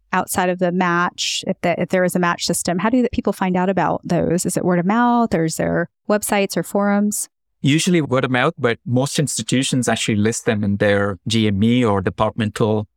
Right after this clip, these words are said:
Speaker 2: web pages. And, you know, certainly by looking around on the internet, you might be able to write to people directly and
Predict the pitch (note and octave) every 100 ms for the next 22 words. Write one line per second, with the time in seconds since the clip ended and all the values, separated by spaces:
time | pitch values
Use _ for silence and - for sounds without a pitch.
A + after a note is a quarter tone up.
0 | - A#2 - B2+ B2 C3 C3+ - G2+ G#2
1 | G2+ G#2 G#2+ - A#2 G#2+ A2 A#2 A2+ G#2+
2 | G#2+ G#2 - G#2 G2+ G#2 - - G#2+ A#2
3 | B2 G#2 G2+ A#2 B2+ C3 A2 G#2 B2+ C3+
4 | A#2 A2+ G#2+ - G2 G2+ G#2+ A2+ G#2+ G#2
5 | G#2+ G2 - G#2 G#2+ - - A2 - G2+
6 | G2 G#2+ A2 A2 G#2 F#2+ F#2+